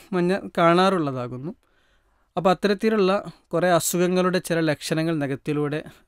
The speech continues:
പ്രകടമായി കാണാറുണ്ട്. ഇപ്പോൾ നഖത്തിൻ്റെ പുറത്ത് വെളുത്ത വരകൾ പോലെ കാണുന്നുണ്ടെങ്കിൽ അത് പ്രോട്ടീൻ്റെ അളവ്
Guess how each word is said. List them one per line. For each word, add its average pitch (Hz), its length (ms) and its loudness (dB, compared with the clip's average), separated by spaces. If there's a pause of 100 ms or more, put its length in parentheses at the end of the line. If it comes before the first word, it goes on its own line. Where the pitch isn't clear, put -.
(120)
പ്രകടമായി 139 560 -2
കാണാറുണ്ട്. 127 680 -8 (680)
ഇപ്പോൾ - 180 -6
നഖത്തിൻ്റെ 180 460 2
പുറത്ത് 170 460 0 (100)
വെളുത്ത 156 520 0 (120)
വരകൾ 160 480 2
പോലെ 160 340 0
കാണുന്നുണ്ടെങ്കിൽ 139 840 -4 (480)
അത് 143 220 0
പ്രോട്ടീൻ്റെ 196 840 2
അളവ് 151 400 0